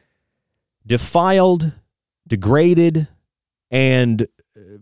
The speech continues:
controlled and oppressed women, blacks, Asians, you name it, any, uh, minority, any group,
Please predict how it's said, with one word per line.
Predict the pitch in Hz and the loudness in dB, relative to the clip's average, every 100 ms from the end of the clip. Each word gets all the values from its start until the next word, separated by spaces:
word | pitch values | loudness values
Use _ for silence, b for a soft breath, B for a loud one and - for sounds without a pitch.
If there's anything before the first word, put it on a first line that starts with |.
| 147 | -4
controlled | 147 135 - 190 226 95 98 | -2 -2 -2 0 2 2 0
and | |
oppressed | 98 - - 165 - - - _ _ _ _ _ _ _ | -2 -2 -2 -2 -4 -12 -16 _ _ _ _ _ _ _
women, | 90 131 185 101 65 76 _ _ _ _ _ _ _ _ _ _ _ _ | -4 0 0 -2 -6 -12 _ _ _ _ _ _ _ _ _ _ _ _
blacks, | 101 117 165 113 - - - - - _ _ _ _ _ - | -4 -2 0 -2 -6 -10 -10 -10 -16 _ _ _ _ _ -4
Asians, | 139 175 160 98 78 - - - - _ _ _ _ _ _ _ _ _ _ _ _ _ _ _ _ _ | 0 2 2 0 -6 -12 -18 -18 -20 _ _ _ _ _ _ _ _ _ _ _ _ _ _ _ _ _
you | 147 | 0
name | 196 160 127 | 2 2 0
it, | 76 - - _ _ _ _ _ | -4 -14 -20 _ _ _ _ _
any, | 147 202 202 - _ _ _ - | -2 0 0 -2 _ _ _ -16
uh, | - | -6
minority, | 127 131 135 139 110 80 - | -2 0 2 2 0 -2 -6
any | 170 220 190 | -2 0 0
group, | 104 82 - | -2 -6 -8